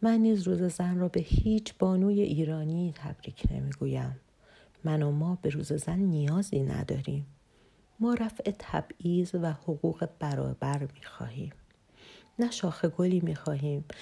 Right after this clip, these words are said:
و نه حتی سرویس زمرد نشان. ما را یک روز و با یک هدیه نمی‌توان فریب داد، زمانی که در این جامعه زن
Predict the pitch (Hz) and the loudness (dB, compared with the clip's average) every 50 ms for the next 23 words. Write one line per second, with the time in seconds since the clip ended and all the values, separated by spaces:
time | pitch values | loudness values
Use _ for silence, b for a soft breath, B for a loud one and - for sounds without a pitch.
0 | B B B B - 269 277 277 262 269 247 247 - 220 214 - 180 175 165 165 | B B B B 0 2 2 2 2 0 0 2 2 0 2 4 4 4 4 4
1 | 175 160 - 170 156 147 143 135 135 135 131 - 135 135 - - 139 131 131 - | 0 0 -2 -4 -2 -2 -2 0 0 0 0 0 -2 -4 -2 -2 -4 -4 -4 -4
2 | - 139 139 131 131 135 - _ _ _ B B B B B B B B B - | -4 -4 -4 -4 -4 -6 -8 _ _ _ B B B B B B B B B 6
3 | 196 190 190 196 190 185 190 190 190 - - - 190 185 165 - 180 - 175 165 | 6 8 8 8 8 8 8 6 6 2 2 4 4 6 6 6 4 4 4 2
4 | 160 170 175 - - 160 - 175 170 165 160 - - 175 180 180 185 196 190 202 | 2 2 2 6 8 8 8 8 6 4 2 2 0 2 2 4 4 4 4 2
5 | 226 226 220 190 - - 139 127 135 127 123 127 - - 135 - - 107 104 - | 2 2 2 0 -2 -2 -4 -4 -2 -4 -4 -6 -6 -4 -4 -4 -4 -4 -6 -8
6 | - - - 131 131 127 - - - B B B B B B B B - 151 147 | -10 -6 -6 -4 -4 -6 -8 -12 -20 B B B B B B B B 4 4 6
7 | 151 143 143 143 135 156 147 143 143 143 160 170 170 151 151 143 139 139 139 143 | 6 4 2 0 0 -2 -2 0 0 0 2 2 2 2 2 2 2 2 0 0
8 | - 147 147 147 151 147 147 143 151 156 160 170 175 175 180 | 2 2 2 2 2 0 -2 0 0 2 4 4 4 4 2